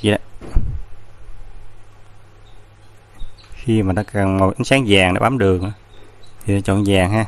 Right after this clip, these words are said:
Mỗi lần tắt mở là nó chuyển chế độ.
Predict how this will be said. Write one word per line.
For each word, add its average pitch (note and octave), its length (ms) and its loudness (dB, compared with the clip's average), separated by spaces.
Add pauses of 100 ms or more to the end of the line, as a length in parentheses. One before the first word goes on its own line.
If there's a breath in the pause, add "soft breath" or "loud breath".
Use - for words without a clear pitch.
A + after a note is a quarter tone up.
(1400)
Mỗi G#2 120 2
lần G2+ 120 2
tắt - 200 0
mở F#2+ 200 4
là G#2+ 120 2
nó G#2 80 2
chuyển G#2 200 -2
chế A#2 100 -4
độ. E2+ 180 -2